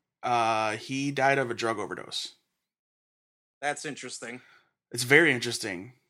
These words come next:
Speaker 2: That's
Speaker 1: It's,
Speaker 2: very,
Speaker 1: it's
Speaker 2: very
Speaker 1: pretty
Speaker 2: interesting.
Speaker 1: much, it's pretty much my thought process throughout the ending of that movie was the brother killed it, and they cover-, killed him, and then they covered it up.
Speaker 2: And then they killed him?
Speaker 1: No, he killed
Speaker 2: Or did he
Speaker 1: himself.
Speaker 2: kill himself?
Speaker 1: He probably killed
Speaker 2: I,
Speaker 1: himself.
Speaker 2: I, I went the other way. I, I went family did it,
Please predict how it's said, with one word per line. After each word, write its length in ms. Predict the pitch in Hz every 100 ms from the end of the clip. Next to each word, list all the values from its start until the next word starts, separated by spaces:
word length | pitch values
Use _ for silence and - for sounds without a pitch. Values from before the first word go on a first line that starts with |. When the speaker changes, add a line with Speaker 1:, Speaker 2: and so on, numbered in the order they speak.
| _ _ _ _ _ -
Speaker 2:
That's 160 | 127 127
Speaker 1:
It's, 120 | 127
Speaker 2:
very, 140 | 143
Speaker 1:
it's 120 | 147 135
Speaker 2:
very 120 | 113
Speaker 1:
pretty 160 | 170
Speaker 2:
interesting. 60 | 180
Speaker 1:
much, 420 | 160 147 - - -
it's 180 | 135
pretty 220 | - 175 175
much 340 | 160 - - 117 120
my 300 | 123 135 147
thought 300 | 180 147 127
process 400 | 135 120 120 120
throughout 280 | - 127 120
the 80 | 104
ending 280 | 120 127 117
of 100 | 107
that 160 | 110
movie 280 | 104 117 113
was 280 | 104 101 107
the 120 | -
brother 280 | 120 131 131
killed 340 | 127 135 120
it, 160 | 113 101
and 100 | 120
they 120 | 113
cover-, 320 | 107 123 101
killed 260 | - 139 120
him, 100 | 107
and 80 | 110
then 80 | 107
they 80 |
covered 340 | 107 123 107 92
it 80 | 87
up. 260 | 64 - _ _ _ _ _ _
Speaker 2:
And 100 | 127
then 100 | 127
they 100 | 120
killed 280 | 110 127 107
him? 300 | 117 117 127 _ _ _ -
Speaker 1:
No, 80 | 135
he 100 | 123
killed 200 | 123 113
Speaker 2:
Or 40 |
did 80 | 143
he 40 |
Speaker 1:
himself. 200 | 147 151
Speaker 2:
kill 100 | 143 123
himself? 240 | 113 107
Speaker 1:
He 40 | 98
probably 240 | 123 113
killed 160 | 127 113
Speaker 2:
I, 40 |
Speaker 1:
himself. 280 | 147 - 156
Speaker 2:
I, 120 | 156 226
I 20 |
went 240 | 247 233
the 100 | 170
other 180 | 208 143
way. 140 | 107 101 104
I, 120 | 131 156
I 120 | 143
went 220 | 165 170 165
family 720 | - 147 170 175 175 170 156
did 180 | 151 135
it, 220 | 131 135